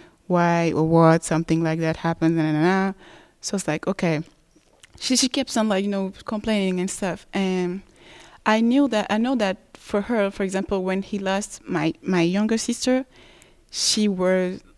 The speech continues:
very hurt. Like, it's the normal reaction, actually, but I would say she was, like, her favorite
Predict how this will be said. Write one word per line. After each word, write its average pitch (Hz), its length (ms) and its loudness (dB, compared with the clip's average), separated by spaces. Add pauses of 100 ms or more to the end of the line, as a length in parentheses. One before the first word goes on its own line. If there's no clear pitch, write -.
very 190 280 -2
hurt. 190 500 -2 (680)
Like, 165 240 0 (220)
it's - 120 -6
the - 140 -4
normal 170 360 2
reaction, 196 480 2
actually, 240 400 0
but 196 360 2 (800)
I 196 80 4
would 226 120 2
say 202 400 2 (380)
she - 160 0
was, 240 180 4
like, 196 440 0 (160)
her 214 100 -2
favorite 180 460 -2